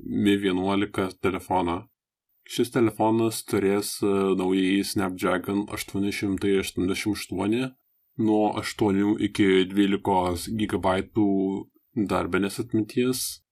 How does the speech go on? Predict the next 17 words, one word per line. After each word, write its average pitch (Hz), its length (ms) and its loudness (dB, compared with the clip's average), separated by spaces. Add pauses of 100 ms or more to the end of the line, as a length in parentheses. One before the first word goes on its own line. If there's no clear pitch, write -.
(260)
nuo 101 400 0
šimto 113 400 0
dvidešimt 107 560 0
aštuonių 107 720 0
iki 107 320 0 (640)
dviejų 104 480 2
šimtų 110 320 -2
penkiasdešimt 107 560 -4
šešių 113 320 -4
gigabaitų 101 760 -2 (380)
vidinės 95 400 -4
atminties, 123 580 0 (540)
šešių - 320 -6
kablelis 107 480 0
aštuonių 110 760 0 (360)
colių 101 480 0
įstrižainės 101 720 0